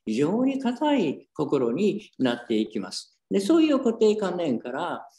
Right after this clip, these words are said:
これは自由になるには、あ、どうしたらいいかということですけれども、これはですね、ふっとそういうものから目を離して、やっぱり僕は自然を見ることだと思います。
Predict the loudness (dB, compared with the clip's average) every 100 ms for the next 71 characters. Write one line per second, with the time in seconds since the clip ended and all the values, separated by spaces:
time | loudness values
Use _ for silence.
0 | _ -4 0 2 0 0 2 6 6 6
1 | 4 0 0 0 -2 -2 -2 -4 -8 -16
2 | _ -6 -6 -4 0 0 -2 -4 -2 -4
3 | -6 -12 _ -2 0 -2 -4 -6 -4 2
4 | 2 2 0 0 0 -2 -2 0 2 2
5 | 0 -4 -10 _ _ -4 2 2 2 0
6 | 0 -2 -4 -4 -6 -8 _ -2 0 0
7 | -2 0 0 2 2 2 2 0 -2 0
8 | 0 0 -2 -2 -4 -4 -4 -4 -8 _
9 | _ _ -12 -8 -2 0 -2 -2 -4 -2
10 | 0 4 4 6 4 2 -2 -2 -2 0
11 | -2 -2 -4 -8 -12 -14